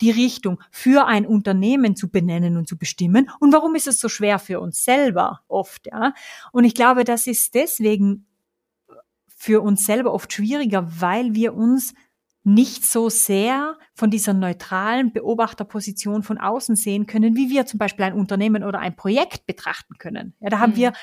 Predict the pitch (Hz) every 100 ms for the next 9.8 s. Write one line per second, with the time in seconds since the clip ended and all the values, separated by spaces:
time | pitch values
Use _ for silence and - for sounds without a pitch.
0 | - - 214 220 226 233 214 208 220 254
1 | 302 214 - - 78 - - - - 208
2 | 220 214 208 190 185 190 185 233 226 -
3 | 196 190 214 202 170 185 180 - 170 190
4 | 233 262 269 254 269 269 - 220 220 -
5 | 240 254 247 202 208 - 165 - - -
6 | 233 220 226 220 220 - 302 339 - 208
7 | - 220 269 - - - 220 233 254 226
8 | - 233 254 208 226 262 - 208 - 196
9 | 233 226 214 - 262 262 214 202